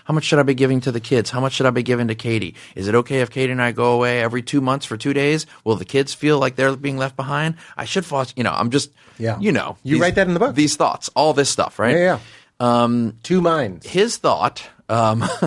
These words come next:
Speaker 1: <laughs> is, is, like, the more you can put yourself in a position where the things that you are going to do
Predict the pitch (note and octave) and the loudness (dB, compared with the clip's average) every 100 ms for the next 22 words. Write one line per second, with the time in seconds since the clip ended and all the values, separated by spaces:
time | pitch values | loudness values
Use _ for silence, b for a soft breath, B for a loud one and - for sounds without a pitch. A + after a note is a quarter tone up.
0 | A2+ - - _ - B2 A#2 A2 A2+ A2 | -4 -8 -20 _ 0 2 2 0 0 0
1 | A2+ A2+ A2+ b b - A#2 B2+ G3+ F4 | 0 -2 -2 b b -2 0 2 2 2
2 | D#4+ D4 E3 D#3 - D#3+ C#3 C#3+ - A#2+ | 2 0 -2 -4 -4 -4 -4 -2 2 0
3 | A2+ A2 G2 F#2+ F#2+ G#2+ - F2 E2 E2 | 0 -4 -4 -6 0 0 0 -4 -6 -12
4 | B B B B G#2 G#2 G2+ G2 G2 - | B B B B 0 4 4 4 2 -2
5 | G2+ G2 - - F3 G3 G3+ F#3 - - | -6 -6 -6 -2 0 0 -2 -4 -8 -4
6 | A2 G2+ A#2+ A#2+ G#2+ G#2 G2+ - F#2+ A2 | -4 -2 0 2 4 4 2 0 -2 0
7 | B2 B2+ A2+ F#2 A#2 F#2 D#2+ | 0 -2 -6 -4 -4 -4 -6